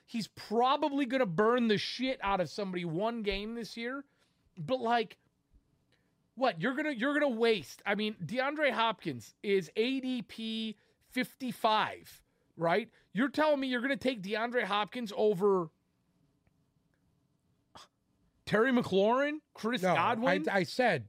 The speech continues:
Speaker 2: McLaurin is the first one in that group.
Speaker 1: Okay, but you're taking
Speaker 2: And I got Hopkins second.
Speaker 1: over Christian Watson.
Speaker 2: Yes.
Speaker 1: Okay, well, if we drop down on the other side of the group, over Brandon Ayuk.
Speaker 2: No, that's the other tier. We haven't talked about
Speaker 1: Yeah, that's
Speaker 2: that
Speaker 1: a
Speaker 2: yet.
Speaker 1: tier lower.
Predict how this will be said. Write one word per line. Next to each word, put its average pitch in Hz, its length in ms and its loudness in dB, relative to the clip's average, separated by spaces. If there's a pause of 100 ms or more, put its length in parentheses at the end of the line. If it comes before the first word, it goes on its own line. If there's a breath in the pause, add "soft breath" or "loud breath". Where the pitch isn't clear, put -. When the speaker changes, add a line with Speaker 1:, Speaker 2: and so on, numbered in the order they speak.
Speaker 2:
McLaurin 185 520 2
is 180 120 -4
the 180 100 -6
first 190 380 -6
one 175 240 -2
in 156 220 -6
that 160 240 2
group. 151 180 0
Speaker 1:
Okay, 143 380 2
but 180 120 0
you're 226 200 2
taking 254 220 2
Speaker 2:
And 165 80 4
I 196 80 2
got 185 260 2
Hopkins 175 640 0
second. 233 480 -4 (1000)
Speaker 1:
over 202 240 4
Christian 208 340 2
Watson. 147 360 0 (640)
Speaker 2:
Yes. - 380 -2 (520 soft breath)
Speaker 1:
Okay, 170 220 0
well, 196 100 0
if 160 60 -2
we 180 80 -2
drop 220 320 2
down 226 160 4
on 220 60 0
the 226 80 2
other 254 140 2
side 175 260 2
of 143 60 -4
the 151 60 -4
group, 127 260 -8
over 214 280 4
Brandon 202 360 4
Ayuk. 160 340 2 (1900)
Speaker 2:
No, 151 340 -2
that's 202 260 -2
the 202 160 -4
other 208 180 0
tier. 247 340 -2
We 143 140 -4
haven't 170 200 -6
talked - 300 -2
about 156 140 -2
Speaker 1:
Yeah, 226 60 2
that's 208 180 -2
Speaker 2:
that 247 100 -4
Speaker 1:
a - 40 -12
Speaker 2:
yet. - 40 -8
Speaker 1:
tier 247 200 2
lower. 202 500 2